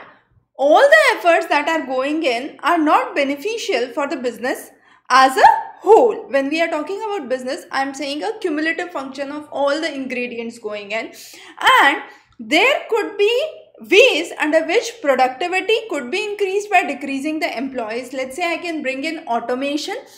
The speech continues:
I can reduce the number of employees, but at the same time I'm increasing the productivity. But this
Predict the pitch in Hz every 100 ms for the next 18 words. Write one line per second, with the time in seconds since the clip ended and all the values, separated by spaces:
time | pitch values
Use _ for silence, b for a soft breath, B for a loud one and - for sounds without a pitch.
0 | B - 294 359 330 311 311 381 480 494
1 | 466 427 453 440 381 339 370 359 523 302
2 | 285 466 - - 269 277 320 320 330 392
3 | 339 330 - 311 330 330 - 285 277 381
4 | 508 440 254 247 302 294 247 196 202 214
5 | 196 190 - B B B - 349 392 587